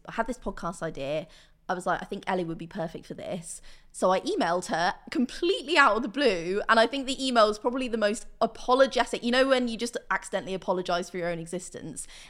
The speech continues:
The subject line was something like, "Really stupid idea, eh, but maybe you might want to do it. I don't know, maybe." <laughs> It's like something ridiculous like that. And I basically was like, "I'd like to do this podcast. I think you'd be great.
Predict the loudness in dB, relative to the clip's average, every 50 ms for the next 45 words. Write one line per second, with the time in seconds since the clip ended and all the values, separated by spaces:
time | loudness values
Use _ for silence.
0 | -8 -4 -2 -2 -2 -4 -8 -4 4 4 4 4 4 0 0 0 2 2 4 4
1 | 4 4 2 0 -4 -4 -2 -2 -4 -4 -4 -6 -2 0 0 0 0 -4 -10 -20
2 | -20 -20 -4 4 8 8 10 10 8 4 2 0 -2 -2 0 2 4 6 6 6
3 | 6 6 6 8 8 8 6 6 4 2 -14 -16 -16 -20 _ 4 6 6 6 8
4 | 6 6 8 8 8 8 8 8 6 6 6 6 4 4 4 2 0 0 0 2
5 | 4 4 6 6 6 6 6 6 4 4 4 4 4 4 4 4 4 4 4 0
6 | 0 2 2 0 0 0 -4 2 6 6 6 4 2 -2 -2 -2 -2 -2 -6 -4
7 | -4 0 0 0 0 -2 -10 -8 -2 -2 -2 -2 0 0 0 2 4 2 2 2
8 | 0 -4 -4 -2 -2 -4 -2 2 2 2 4 6 6 6 6 6 2 -4 -10 -12
9 | -12 -12 -14 -14 -6 4 8 8 10 10 8 4 2 0 2 8 8 8 8 8
10 | 4 2 2 -4 -6 -6 -4 2 4 6 6 6 4 2 -2 -2 -2 -4 -6 -6
11 | -8 -8 -8 -8 -8 -10 -10 -10 -8 -4 -4 -4 -4 -4 -6 -8 -6 -6 -6 -6
12 | -8 -10 -8 -10 -10 -2 2 2 4 4 2 0 -4